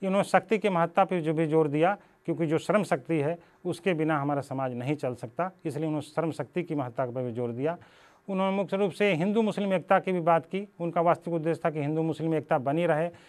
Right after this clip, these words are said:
समन्वयवाद पे इन्होंने विश्वास किया, अ, ज़्यादा जोर दिया। इसीलिए इन्होंने देखते हैं कि इनके भी जो शिष्य थे हिंदू मुस्लिम दोनों थे,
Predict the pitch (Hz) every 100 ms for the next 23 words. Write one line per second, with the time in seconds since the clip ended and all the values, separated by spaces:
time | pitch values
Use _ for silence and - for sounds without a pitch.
0 | - - - 165 170 170 165 175 180 175
1 | 170 165 151 165 160 135 170 165 160 160
2 | 156 156 160 156 151 151 139 147 160 151
3 | 160 147 165 180 180 _ - - 151 156
4 | 190 175 175 170 151 156 - 175 170 170
5 | 165 160 175 180 160 156 160 - 185 -
6 | 151 156 156 165 160 139 156 120 139 165
7 | 165 151